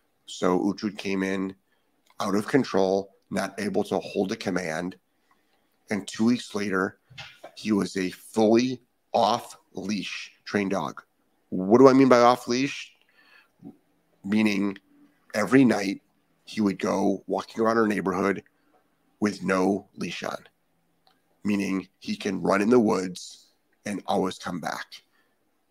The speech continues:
At the beach, come back. He can hold the command for hours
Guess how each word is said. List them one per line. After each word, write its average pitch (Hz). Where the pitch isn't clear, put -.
At 107
the 98
beach, -
come -
back. -
He -
can 104
hold 104
the 101
command 98
for -
hours -